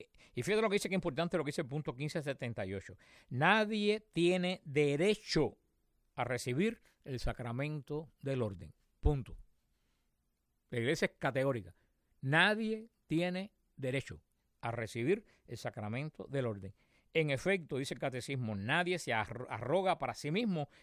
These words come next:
este oficio. Al sacramento se es llamado por Dios. Y ahí es una gran problema que tenemos en estos días. Porque yo creo que hoy en día muchas personas confunden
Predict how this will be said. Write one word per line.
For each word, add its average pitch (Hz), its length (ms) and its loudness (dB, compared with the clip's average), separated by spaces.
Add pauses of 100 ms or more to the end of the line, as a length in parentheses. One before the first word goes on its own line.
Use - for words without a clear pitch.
este 143 300 -2
oficio. 113 440 -4 (280)
Al 190 200 2
sacramento 180 840 2 (160)
se 135 320 -2
es 185 200 -2 (180)
llamado 135 760 -2 (280)
por 143 200 -4
Dios. 92 360 -6 (680)
Y 131 120 -2
ahí 131 300 -2
es 147 220 -6 (180)
una 143 380 -2
gran 147 460 -4 (1200)
problema 131 340 0
que 131 60 -10
tenemos 127 260 -6
en 117 80 -6
estos 110 220 -10
días. 90 160 -10 (640)
Porque 110 180 -6
yo 127 80 0
creo 175 140 4
que 202 80 2
hoy 190 80 4
en 180 80 0
día 190 100 4
muchas 180 240 0
personas 180 300 -4
confunden 165 440 -2